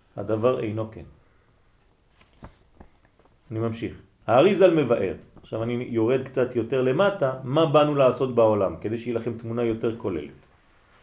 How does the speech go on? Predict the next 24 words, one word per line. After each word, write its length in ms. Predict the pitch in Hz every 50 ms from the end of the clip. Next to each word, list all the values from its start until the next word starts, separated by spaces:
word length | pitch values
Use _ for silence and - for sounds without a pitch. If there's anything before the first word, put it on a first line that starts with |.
| _ _ -
האריזל 580 | 123 127 131 135 139 180 220 226 185 220 202
מבאר 420 | 196 190 180 151 156 160 170 190 175
שהאדם 440 | - - 165 151 147 165 180 175 170
הראשון 480 | 160 151 143 143 143 165 185 202 196
היה 220 | 160 139 156 160 156
צריך 260 | 156 - 165 170 -
להשלים 840 | 151 143 135 127 - - - - 135 135 139 139 139 151 175 180 - - - - - - - - - - _ _ _ _ _
מה 240 | - 131 156 185 185
שנעשה 640 | 175 - - 165 156 151 139 131 127 - - 156 151
בששת 600 | 135 123 123 110 - 147 143 139 139 127 - -
ימי 220 | 117 110 110 113
בראשית. 500 | 110 104 107 104 101 98 98 - 92 82 - - _ _
כלומר, 340 | - 113 113 127 127 113 101 - - - - _ _ _ - - - - - - _ - -
יש 200 | 127 135 - -
כבר 200 | - 120 127 117
בריאת 340 | 113 117 123 131 139 131 156
העולם. 300 | 151 156 160 175 196 208 - - - _ _ _ _ _ _ _ _ _ _ -
מה 100 | 131 131
זה 120 | 123 131
בריאת 300 | 131 127 135 135 127 127
העולם? 300 | 131 123 120 123 139 160 165 - - - - -
עולם 200 | 98 104 107 113
התיקון 520 | 110 - 143 - - - 139 175 208 214
כבר. 200 | 196 196 233 247